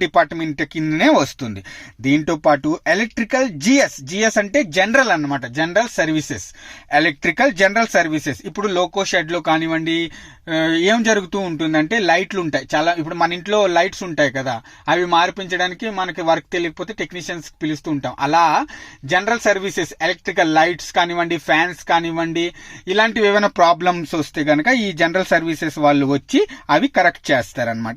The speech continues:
అవి బాగు చేస్తారు. దీంతో పాటు ఎలక్ట్రికల్ టీఆర్డీ అని ఒక పోస్ట్ మీకు కనిపిస్తుంది.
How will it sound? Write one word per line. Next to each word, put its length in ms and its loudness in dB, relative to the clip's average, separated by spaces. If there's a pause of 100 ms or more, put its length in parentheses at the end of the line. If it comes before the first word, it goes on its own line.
అవి 100 0 (100)
బాగు 280 4
చేస్తారు. 420 -10 (400)
దీంతో 280 2 (120)
పాటు 240 4 (260)
ఎలక్ట్రికల్ 420 0 (100)
టీఆర్డీ 520 2
అని 100 0 (100)
ఒక 80 -6 (120)
పోస్ట్ 260 -4 (100)
మీకు 160 -2 (100)
కనిపిస్తుంది. 640 -4